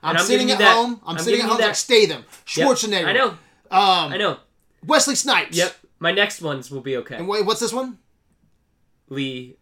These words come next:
Speaker 1: by, by Young Hung.
Speaker 2: What the fuck?
Speaker 1: It's okay.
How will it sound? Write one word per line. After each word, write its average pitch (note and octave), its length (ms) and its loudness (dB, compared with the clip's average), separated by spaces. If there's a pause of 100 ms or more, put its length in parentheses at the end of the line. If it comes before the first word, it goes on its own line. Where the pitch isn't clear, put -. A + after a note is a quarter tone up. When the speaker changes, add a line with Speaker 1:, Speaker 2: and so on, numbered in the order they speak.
Speaker 1:
by, A#2 440 -6 (320)
by B2+ 140 -6
Young B2 280 -8
Hung. G#2+ 280 -18 (220)
Speaker 2:
What D3 260 -18
the C3 160 -16
fuck? C4 480 -20
Speaker 1:
It's E3 180 -14
okay. A#3+ 380 -10